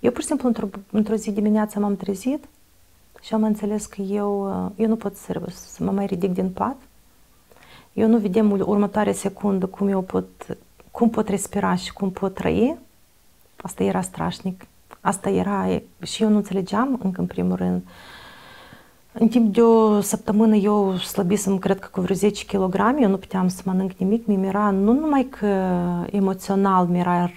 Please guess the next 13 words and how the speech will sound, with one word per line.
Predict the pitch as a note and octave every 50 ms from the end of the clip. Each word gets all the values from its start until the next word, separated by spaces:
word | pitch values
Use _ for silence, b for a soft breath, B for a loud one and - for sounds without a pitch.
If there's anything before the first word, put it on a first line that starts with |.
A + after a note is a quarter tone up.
| D#3+
rău, | D#3 F#3+ F#3+ F#3 F3+ F3+ F3+
dar | F3 - E3
mi-e | F#3 F#3+ F#3 F#3 F#3 F#3 - - -
fizic, | - - B3+ A#3+ A#3 A3 A3+ - - - -
mi-era | F#3+ F#3+ G3 G3
atât | F#3+ F#3+ - - - A3+ G3+
de | F#3+ G3
rău, | G3 G3 G#3 A3+ B3+ C4+ C#4 C4 A#3 G#3 A3
eu | G#3 G#3+
nu, | G#3 G#3+ A3 A#3 A#3 A#3 A#3 A3+
nu | A3 A#3+ B3
puteam | A#3+ - - - A3+ G#3+ G3 F#3
și | F3+ - -